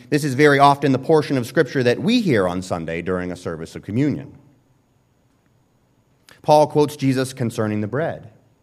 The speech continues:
and concerning the wine, with the elements from the Jewish Passover meal now exalted as representations of his own self in the context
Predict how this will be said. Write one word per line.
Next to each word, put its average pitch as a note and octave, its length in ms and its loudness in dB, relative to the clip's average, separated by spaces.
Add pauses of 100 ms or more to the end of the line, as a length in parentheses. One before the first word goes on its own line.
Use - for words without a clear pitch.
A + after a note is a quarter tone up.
(200)
and G#2 120 -8
concerning A#2 400 -2
the A2+ 60 0
wine, G#2+ 480 -2 (1000)
with C#3+ 180 0
the D3 120 0
elements D#3 440 0
from C3+ 200 0
the B2 60 0
Jewish C#3+ 440 -2
Passover C3+ 600 0
meal E2+ 440 -8 (280)
now C#3 300 -4
exalted A2+ 680 -8 (340)
as A2+ 160 -2
representations C3 1040 -4 (200)
of G#2 100 -6
his A2 180 -2
own C3 420 4
self G#2 640 -4 (640)
in F2+ 100 -10
the F#2 80 -12
context B2+ 760 -8